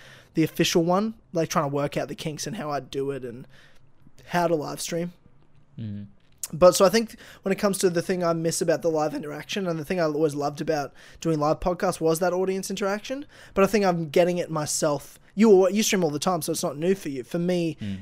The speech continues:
Speaker 1: it, it's always cool. But now that I'm doing it myself with the Dynamite Show, I feel like I already do that. Like, I'm never gonna make a Dynamite Show pre-recorded. Like, if I don't stream it, I'm not doing it that week, sort of thing. If I don't have time to stream
Speaker 2: Yeah.
Speaker 1: it.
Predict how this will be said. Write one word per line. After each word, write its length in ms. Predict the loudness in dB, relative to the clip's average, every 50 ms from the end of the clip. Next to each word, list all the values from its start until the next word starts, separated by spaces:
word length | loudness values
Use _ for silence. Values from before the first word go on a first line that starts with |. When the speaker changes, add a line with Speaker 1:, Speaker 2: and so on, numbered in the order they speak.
| -6
Speaker 1:
it, 160 | -4 -4 -2 -2
it's 160 | -2 -2 0
always 220 | 2 2 2 2 0
cool. 460 | -2 -2 2 2 4 4 2 -2 -6 -14 -20 -18 -2 0
But 100 | 2 4
now 140 | 4 4 4
that 100 | 4 2
I'm 80 | 2
doing 220 | 2 2 0 0 0
it 80 | -2
myself 520 | -4 -4 -4 -2 0 2 2 2 2 0 -2
with 120 | -6 -8
the 80 | -8 -8
Dynamite 440 | -4 -2 0 0 0 -2 -2 -4 -6
Show, 340 | -6 -6 -6 -6 -6 -8 -10 -14 -20 -20 -20 -20 -20 -20 -20 -20 -20 -20 -20 -20 -20 -14 -12
I 40 | -6
feel 160 | 0 2 2
like 120 | 2 4 2
I 40 | 2
already 140 | 0 0 -2
do 200 | -2 -2 -2 -2
that. 260 | -2 -4 -8 -6 -2
Like, 160 | 0 2 4 4
I'm 100 | 4 6
never 220 | 6 4 4 4
gonna 180 | 4 4 4 4
make 220 | 4 2 2 2
a 40 | -2
Dynamite 480 | -2 -2 0 0 0 0 0 -2 -4 -2
Show 280 | -2 -2 -2 -2 -4 -8 -10 _ -12
pre-recorded. 920 | -4 0 2 2 2 0 -4 -8 -4 -2 -2 -2 -2 -4 -6 -10 -10 -2
Like, 180 | 0 2 2 4
if 80 | 6 6
I 120 | 6 6
don't 260 | 8 6 6 6 4
stream 320 | 2 0 0 0 0 0 -2
it, 40 | -4
I'm 60 | -4
not 200 | -6 -8 -8 -6
doing 240 | -6 -6 -6 -8 -10
it 80 | -12
that 160 | -14 -12 -12 -10
week, 300 | -10 -12 -12 -16 -14 -10
sort 180 | -6 -6 -6 -6
of 80 | -8
thing. 200 | -12 -16 -16 -16 -6
If 80 | 0 2
I 60 | 4
don't 100 | 4 4
have 80 | 2
time 140 | 0 -2 -4
to 40 | -4
stream 280 | -6 -6 -6 -6 -8 -8
Speaker 2:
Yeah. 120 | -8 -10
Speaker 1:
it. 40 | -12